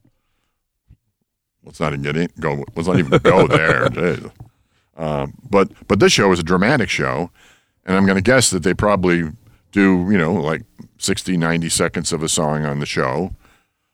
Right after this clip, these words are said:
Speaker 1: you know, as part of the story. Uh, and then I get the full three, four minute version of the song and master it, and it goes up in iTunes.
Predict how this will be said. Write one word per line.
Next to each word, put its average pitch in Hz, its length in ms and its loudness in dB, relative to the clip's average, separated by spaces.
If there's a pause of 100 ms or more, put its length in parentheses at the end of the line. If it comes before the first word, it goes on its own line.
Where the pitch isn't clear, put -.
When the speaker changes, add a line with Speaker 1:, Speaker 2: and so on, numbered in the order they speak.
(140)
Speaker 1:
you 95 100 0
know, 82 160 2
as 78 80 -2
part 90 240 2
of 78 80 -2
the 73 140 -2
story. 107 600 0 (600)
Uh, 76 320 -2
and 87 220 0
then 90 380 0 (160)
I 98 200 0
get 87 320 0
the - 80 -4
full 87 580 2 (560)
three, 87 280 0
four 85 260 0
minute 80 300 -2
version 90 440 0
of 67 120 -4
the 69 100 -6
song 76 340 -2
and 69 120 -4
master 73 340 -6
it, 76 80 -6
and 65 100 -10
it 65 40 -8
goes 67 120 -8
up 67 160 -8
in 64 60 -10
iTunes. 76 600 -10